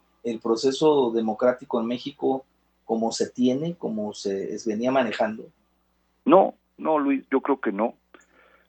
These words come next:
Speaker 2: Yo creo que debe inscribirse a este embate que desde la presidencia de la República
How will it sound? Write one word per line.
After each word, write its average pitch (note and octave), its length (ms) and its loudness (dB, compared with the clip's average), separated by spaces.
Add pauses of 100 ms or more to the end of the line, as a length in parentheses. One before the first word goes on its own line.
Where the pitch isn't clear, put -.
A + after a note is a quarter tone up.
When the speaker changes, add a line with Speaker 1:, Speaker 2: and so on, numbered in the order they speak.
Speaker 2:
Yo A#2+ 140 4
creo C3 240 2
que A#2+ 180 4
debe A#2+ 260 4
inscribirse A2 720 -2
a A2 60 4
este G2+ 540 -4 (120)
embate G#2+ 520 2
que - 200 -14
desde F#2 300 -6
la F2 80 -4
presidencia G2 580 -8
de F#2 240 -8
la E2+ 380 -2
República G#2+ 760 -2